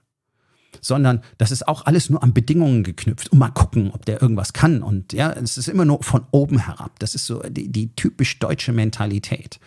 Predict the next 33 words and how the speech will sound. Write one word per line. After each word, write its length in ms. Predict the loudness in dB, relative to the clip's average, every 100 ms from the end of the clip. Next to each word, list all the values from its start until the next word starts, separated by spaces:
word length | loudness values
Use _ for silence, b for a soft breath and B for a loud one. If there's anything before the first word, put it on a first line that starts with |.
| b b b
Nichts 280 | 0 0 -4
geschissen 440 | -6 -4 -4 -2 -4
kriegen, 280 | -4 -2
aber 160 | 0 0
alle 160 | 0 0
von 180 | 0
oben 300 | 0 2 2
beurteilen. 600 | 2 0 -2 -4 -8 -4
So 140 | 0 2
wie 140 | 2
wir 60 | 0
die 120 | 0
ganze 380 | 0 -2 0 0
Welt 260 | 0 -2
belehren. 400 | -2 -2 -4 -4
So 220 | -2 0 2
wie 80 |
sich 200 | 0 0
jetzt 280 | -4 -6 -2
alle 240 | 2 2 2
gerade 460 | 0 2 2 0 B B B
mit 200 | 4 4
den 140 | 2 4
U 120 | 4
S 180 | 2 2
A 140 | 0
und 160 | 2 2
der 120 | 2
Wahl 160 | 2 0
von 240 | 0 -2
Trump 380 | 0 0 2 0
auseinandersetzen. 1000 | 0 2 2 2 4 4 2 0 -4 0
Und 240 | 4 2